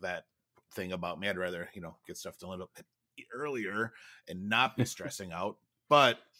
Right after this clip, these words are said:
Speaker 1: that's, that's my
Speaker 2: Right.
Speaker 1: head trash.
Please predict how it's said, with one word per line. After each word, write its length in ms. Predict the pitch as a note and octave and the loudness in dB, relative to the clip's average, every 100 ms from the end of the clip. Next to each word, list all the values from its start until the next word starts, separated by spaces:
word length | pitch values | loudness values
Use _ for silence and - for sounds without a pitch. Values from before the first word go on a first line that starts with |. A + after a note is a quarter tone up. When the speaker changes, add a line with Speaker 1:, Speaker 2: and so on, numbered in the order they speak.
| - - - _ _ _ _ _ _ _ - A2 - - | -20 -20 -20 _ _ _ _ _ _ _ -18 -18 -18 -14
Speaker 1:
that's, 380 | G#2 A2 A2 - | -6 -2 -2 0
that's 280 | D3 D3+ F2+ | 2 2 2
my 300 | F2 A2 A#2+ | 4 8 8
Speaker 2:
Right. 100 | G#2 | 8
Speaker 1:
head 160 | F2 | 2
trash. 480 | E2 E2+ F2 F2+ - | -2 -2 -2 -2 -8